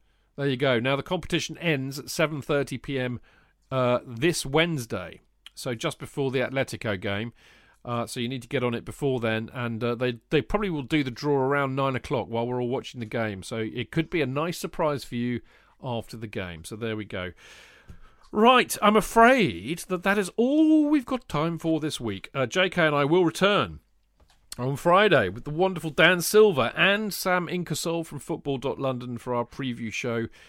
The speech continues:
at seven P M, which, of course, is live on Mixlr. Live. Uh, now, obviously, we'll be looking back at the, uh, Atletico Madrid match. Hopefully, we'll be in buoyant mood. Uh, but we'll also be looking ahead to the F A Cup quarter-final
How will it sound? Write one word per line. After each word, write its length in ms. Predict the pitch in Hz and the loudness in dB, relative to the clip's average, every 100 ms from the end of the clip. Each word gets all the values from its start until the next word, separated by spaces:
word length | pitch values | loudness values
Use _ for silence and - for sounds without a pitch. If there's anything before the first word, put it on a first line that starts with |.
| _ _ - | _ _ -12
at 160 | - | -10
seven 460 | - - 180 160 113 | -6 0 0 0 -4
P 180 | 113 98 | -4 -4
M, 160 | 95 | -6
which, 160 | 104 - | -10 -12
of 60 | |
course, 200 | - 113 | -10 -10
is 120 | 101 101 | -8 -6
live 960 | 107 143 165 160 147 123 107 101 101 - | -2 -2 -2 -2 -4 -6 -8 -12 -16 -10
on 180 | 110 104 | -8 -8
Mixlr. 480 | 110 - 131 160 180 131 - - - 92 - | -10 -10 -10 -12 -12 -14 -14 -14 -16 -16 -16
Live. 640 | - 120 - - - - - | -10 -8 -8 -14 -18 -20 -8
Uh, 240 | 131 123 117 | -2 -2 -2
now, 240 | 135 127 | 0 0
obviously, 240 | 147 - 123 | -2 -2 -2
we'll 80 | 123 | 0
be 140 | 131 | 0
looking 300 | 135 - 113 | -2 -2 -4
back 320 | 127 123 - - | 0 0 -2 -6
at 220 | 127 - | -6 -4
the, 340 | 120 113 113 | -4 -2 0
uh, 140 | 113 113 - | 0 0 -4
Atletico 480 | 123 127 - 127 113 | -8 -8 -6 -4 -4
Madrid 320 | 107 151 113 | -2 -2 -2
match. 220 | 95 - | -6 -6
Hopefully, 340 | - 143 - 104 | -4 -4 -4 -6
we'll 200 | 117 117 | -4 -4
be 160 | 123 | -4
in 160 | 110 98 | -4 -4
buoyant 380 | 143 139 120 95 | -2 0 0 -4
mood. 420 | 123 117 95 85 - - - _ | -4 -4 -4 -8 -16 -20 -20 _
Uh, 160 | 127 127 | -2 0
but 120 | 147 | 4
we'll 160 | 147 185 | 8 8
also 260 | 214 156 | 8 4
be 120 | 127 | 0
looking 260 | 135 131 127 | 0 0 -2
ahead 260 | 120 123 - | -2 -2 -4
to 80 | |
the 260 | 120 127 117 | -6 -4 -4
F 220 | 139 - | -6 -4
A 100 | 127 | -4
Cup 300 | 117 139 - | -4 -6 -6
quarter-final 920 | - 127 - - 156 180 135 80 80 | -8 -8 -8 -2 0 0 -2 -6 -12